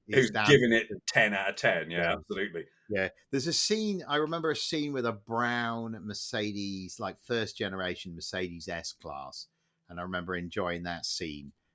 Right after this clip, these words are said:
Speaker 1: very much. And, and, uh, yeah.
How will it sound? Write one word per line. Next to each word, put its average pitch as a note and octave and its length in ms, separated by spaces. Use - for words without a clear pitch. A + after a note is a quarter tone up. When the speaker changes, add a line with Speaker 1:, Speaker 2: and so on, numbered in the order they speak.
Speaker 1:
very E2 200
much. D#2+ 440
And, D2 320
and, D2+ 420
uh, D2 360
yeah. D2+ 220